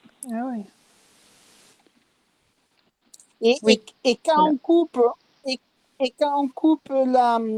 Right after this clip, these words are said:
Speaker 2: comment ça s'appelle, l'histoire, on reprend d'où on l'a arrêté.
Speaker 3: Oui.
Speaker 2: Voilà.
Speaker 1: Mhm.
Speaker 2: Et ça, c'est vrai que par rapport à un lecteur M P trois ou quoi, ou même un lecteur C D, euh,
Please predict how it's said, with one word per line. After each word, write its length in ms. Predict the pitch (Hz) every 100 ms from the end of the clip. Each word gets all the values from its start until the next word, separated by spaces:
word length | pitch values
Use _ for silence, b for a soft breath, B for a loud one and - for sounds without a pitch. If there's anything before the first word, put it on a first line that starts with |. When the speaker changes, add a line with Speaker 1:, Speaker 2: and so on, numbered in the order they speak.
| 220
Speaker 2:
comment 180 | - 247
ça 180 | - 220
s'appelle, 480 | 220 208 247 226 180 160 _ _ _ _
l'histoire, 720 | 240 208 - 254 262 302 302 240
on 100 | 240
reprend 440 | 254 - 277 294
d'où 560 | 254 208 202 214 294 302
on 160 | 269
l'a 140 | 262 262
arrêté. 400 | 247 233 220 151 - _ - _ 214
Speaker 3:
Oui. 160 | 214 196 -
Speaker 2:
Voilà. 220 | 214 220
Speaker 1:
Mhm. 120 | 196 190 _ _ -
Speaker 2:
Et 140 | 214
ça, 260 | - 285 285
c'est 220 | - 240
vrai 180 | 254 277
que 140 | 254
par 160 | - 226
rapport 260 | 226 247 226
à 20 |
un 60 | 233
lecteur 400 | 220 - 226 220
M 100 | 220
P 160 | 233
trois 240 | - 220 208
ou 60 |
quoi, 440 | 196 254 262 285 285
ou 180 | 226
même 260 | 214 220 214
un 100 | 202
lecteur 400 | 208 202 - 196
C 180 | - 202
D, 400 | 208 247 294 294 _ _ _ _ _ _
euh, 40 | _